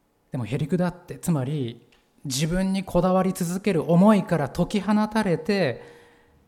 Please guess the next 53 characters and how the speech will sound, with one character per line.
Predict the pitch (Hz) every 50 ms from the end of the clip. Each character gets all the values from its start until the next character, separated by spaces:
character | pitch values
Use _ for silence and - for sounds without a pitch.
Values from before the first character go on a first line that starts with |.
| _ _ -
イ | 156 185 226
エ | 240
ス | 233 - - - -
様 | 226 214 208 208 214
に | 220 226 175
軸 | 139 147 151 147 - - 175 156
を | 135 131
置 | 127 120
い |
て | - - 131 131
い | 135
く。 | 135 - 143 139 139 - _ _ _ _ _ _ _ _ _ _ _ _ _ _ _ _ _ _ _ _ _ _ _ _ _ _ _ _ _ _ _ _ _ _ _ _ _
そ | - - 185 175
う | 185 185
や | 185
っ | 185 -
て | -
へ | 151 - 160
り | 170 175 -
く | 185 160
だ | 175 170
り | 180 170
か | - 170
ら | 165 165 131
で | 127
す | 117 - -
ね、 | 143 139 127 123 120 _ _
私 | - 143 147 135 - - 143
は | 127 -
こ | - 131
う | -
解 | - - 139 147 151 143
放、 | - 160 147 139 135 - - _ _ - _ -
あ、 | 139
ご | 113
め | 123 131
ん | 110
な | 98
さ | - 127
い。 | 110 - - - - - - _ _ _ _
高 | - - - - 139 120
ぶ | 120 135
り | - 143 -
か | - 135
ら | 117
で | - 104
す | - - -
ね、 | 151
す | 143 - 131
い | 120 107
ま | 107 101
せ | -
ん。 | _